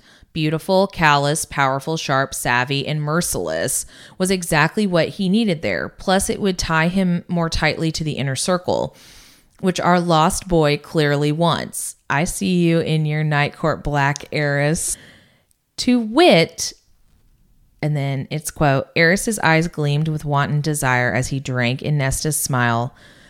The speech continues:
the glow about her. He knew what Nesta might become with a little ambition, the right guidance." And later, when he asked Rhys for her hand, which he does as soon as she starts dancing with Az,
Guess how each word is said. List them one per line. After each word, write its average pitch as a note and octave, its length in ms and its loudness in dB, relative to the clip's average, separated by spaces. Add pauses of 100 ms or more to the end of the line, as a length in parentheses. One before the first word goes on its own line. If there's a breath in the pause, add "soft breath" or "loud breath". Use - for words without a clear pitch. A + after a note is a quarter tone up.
(100)
the D#3+ 80 0
glow D3+ 340 4
about C#3 340 4
her. C#2 300 -2
He - 240 -2
knew E3 200 2
what E3+ 160 0
Nesta D#3 300 -2
might D3 300 0
become C#3+ 560 -2
with C#3 340 -2
a D3 140 0
little C#3+ 320 0
ambition, A#2 760 -2 (120)
the D3+ 100 0
right C3+ 420 4
guidance." A2+ 800 0 (1300 soft breath)
And E3 380 2
later, F#3+ 480 4
when E3+ 200 2
he F3+ 180 2
asked D#3 340 0
Rhys G#3 280 0
for - 160 -4
her D#3 160 -4
hand, D#3+ 460 0
which C#3+ 220 -4
he F3+ 120 -4
does D3+ 220 0
as D3 140 -2
soon E4+ 460 -2
as G#3 160 2
she G3+ 200 -2
starts E3 380 -2
dancing D3+ 440 -4
with C3+ 220 -4
Az, D3+ 720 2